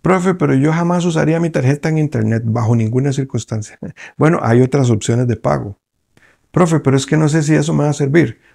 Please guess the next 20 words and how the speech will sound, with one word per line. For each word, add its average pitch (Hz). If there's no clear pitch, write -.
Bueno, 123
prueba 117
gratis. 127
Si -
visitas 120
mi 147
sitio 147
web, 135
hay 117
una 131
pestaña 127
que 127
dice 117
prueba 127
o 113
probar. 120
Y 123
ahí 117
puedes 135
accesar 127